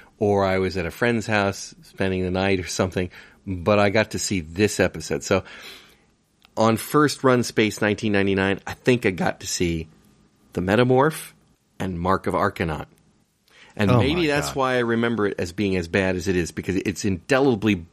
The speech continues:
Speaker 1: blocked in my head as to how awful it was. And I remember it being awful when I was a kid. I, I, you know, you know how you kinda don't have this sort of discerning, uh, as we've discussed. It's like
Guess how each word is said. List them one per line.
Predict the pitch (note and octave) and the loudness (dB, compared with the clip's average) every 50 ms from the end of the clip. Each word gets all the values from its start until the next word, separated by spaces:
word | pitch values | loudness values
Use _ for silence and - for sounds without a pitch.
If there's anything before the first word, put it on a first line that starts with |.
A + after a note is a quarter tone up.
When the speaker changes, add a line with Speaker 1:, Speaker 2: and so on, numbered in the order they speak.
| _ _ | _ _
Speaker 1:
blocked | - G#2 F#2 G#2 G#2 G#2 A2 - - A2+ | -8 -4 -2 0 0 0 -2 -4 -2 0
in | G#2 G2 | 2 2
my | F#2+ F#2 F2+ | 2 2 2
head | F2+ G2 G2 F2+ | 2 2 2 0
as | E2 E2 - | 0 -4 -4
to | - | 0
how | F2 F2+ F2+ | 0 2 0
awful | - - F#2 G2+ G#2 - - F#2 | 2 2 2 0 2 0 0 0
it | - | 2
was. | F#2+ E2+ E2+ - - - - - - - | 2 2 2 0 -2 -4 -10 -16 -16 -6
And | - B2 B2 A#2 | -4 -2 0 2
I | A#2 | 2
remember | A#2 A2 G#2+ G2+ G#2 G#2+ A#2 B2 A#2 B2+ A#2+ | 2 2 2 2 2 2 2 2 0 0 -2
it | - | -2
being | - G#2+ G#2 | -2 -2 -2
awful | - - G2 G2 F#2+ - - G#2 | 0 2 2 2 0 0 0 0
when | F#2+ G2 F#2 | 2 2 2
I | F#2 F#2+ | 2 2
was | F#2 E2+ F2+ | 0 0 -2
a | F2 | -4
kid. | - - E2+ - - _ - - _ _ _ _ _ _ - | -4 -6 -6 -6 -8 _ -20 -20 _ _ _ _ _ _ -2
I, | G2+ G2 | 0 0
I, | - - G#2 G#2 G#2 | 2 2 0 0 0
you | - A#2+ G#2 | 0 0 0
know, | F2 D#2 - - - - - - - - - - | 0 0 -2 -6 -14 -20 -20 -20 -20 -20 -14 -2
you | - B2+ A#2+ | 2 2 2
know | A#2 | 4
how | A#2 C3+ C3 | 4 4 4
you | B2+ G#2+ G#2 G2 | 4 4 2 0
kinda | - C3 A#2 G#2+ F#2+ E2 - - - _ - - - _ - _ _ _ - _ _ _ - | 2 2 4 4 2 2 -2 -10 -20 _ -20 -20 -20 _ -20 _ _ _ -20 _ _ _ -4
don't | F2+ A#2 A2+ A2+ - A2 | -2 0 0 0 0 0
have | G#2 A2+ A2+ G2 | 0 0 0 2
this | F#2+ G2 F2+ - | 0 -2 -4 -2
sort | - A2+ G#2 F#2+ | 0 0 0 2
of | F#2 D#2+ D#2+ | 0 -2 -6
discerning, | - - - - - - A2 G#2+ G#2 G#2 G2+ G2 G2 F#2+ E2 - - - - - - - - - - - - - _ _ _ _ _ _ _ _ _ - | -8 -8 -6 -2 0 2 2 4 4 4 4 2 2 0 -2 -4 -10 -18 -20 -20 -20 -20 -20 -20 -20 -20 -20 -20 _ _ _ _ _ _ _ _ _ -6
uh, | - F#2+ F#2 F2+ F2 F2 E2+ E2+ E2+ E2 E2 - - - | -2 -2 0 0 0 0 0 0 0 -2 -2 -4 -4 -4
as | - G2 G2 - - | -4 -4 -4 -4 -4
we've | A2 F#2+ - | -6 -4 -4
discussed. | - G#2 - - - E3 A2 - - - - - | -4 -4 -2 0 0 0 0 0 -4 -8 -10 -8
It's | - - - - - - | -8 -6 -6 -6 -4 -4
like | F#2+ F2+ E2+ | -4 -4 -4